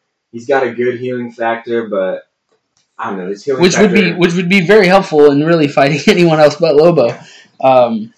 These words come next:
Speaker 1: But honestly, Wolverine's adamantine skeleton is probably what's gonna
Speaker 2: Right.
Speaker 1: save him, 'cause he's not gonna just get ripped apart.
Speaker 2: Um, and he has well-honed senses, almost to the point that he can smell,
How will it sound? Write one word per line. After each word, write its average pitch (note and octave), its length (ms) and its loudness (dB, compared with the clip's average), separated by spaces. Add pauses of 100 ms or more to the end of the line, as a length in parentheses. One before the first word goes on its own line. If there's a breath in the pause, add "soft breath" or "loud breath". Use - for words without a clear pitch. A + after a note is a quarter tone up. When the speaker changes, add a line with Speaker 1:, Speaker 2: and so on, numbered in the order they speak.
Speaker 1:
But - 120 -10
honestly, D3+ 600 -6
Wolverine's C3+ 560 -4
adamantine G#2+ 540 -8
skeleton F#2+ 560 -8
is - 80 -20
probably F#2 280 -8
what's E2+ 100 -6
gonna B2 140 0
Speaker 2:
Right. A#2+ 100 -6
Speaker 1:
save F2 240 -8
him, F#2 280 -14
'cause F2+ 160 -20
he's F#2+ 140 -16
not F#2+ 180 -14
gonna F#2 140 -16
just F#2 200 -20
get G2+ 180 -20
ripped G2 240 -14
apart. F#2 480 -14 (560)
Speaker 2:
Um, B2 360 -4 (360)
and C#3+ 240 0
he C3+ 320 -4
has C3 200 2
well-honed C#3+ 880 0
senses, C#3+ 560 0
almost E3+ 320 -2
to E3 60 -6
the C#3 80 -4
point D3 260 -4
that A#2+ 80 -6
he C3 140 -8
can B2 160 -6
smell, C#3 720 0